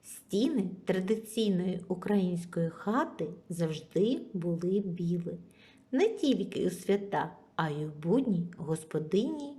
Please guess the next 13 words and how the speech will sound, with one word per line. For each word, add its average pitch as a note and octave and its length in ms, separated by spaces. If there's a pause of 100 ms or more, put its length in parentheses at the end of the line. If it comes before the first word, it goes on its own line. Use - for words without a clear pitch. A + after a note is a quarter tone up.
білили F3+ 760
хату. F3 600 (540)
Дах E4+ 360
був G3+ 320
покритий A3+ 680
переважно F3 800
соломою C4+ 840
чи A#3 400
очеретом. F3 1000 (680)
Призьбу A#3 580 (120)
наші F3 420
предки E3+ 580
змушували D#4 840